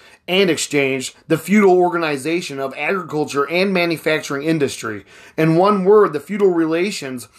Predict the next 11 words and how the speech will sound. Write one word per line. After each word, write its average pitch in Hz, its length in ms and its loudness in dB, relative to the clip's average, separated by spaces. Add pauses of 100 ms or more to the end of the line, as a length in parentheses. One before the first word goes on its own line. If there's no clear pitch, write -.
(260)
of 156 320 2
property 170 500 0
became 151 480 -4
no 175 180 4
longer 202 380 0
com-, 143 320 -8 (1160)
no, 180 200 0
excuse 185 280 0
me, 127 220 -4
no 170 220 2
longer 190 580 2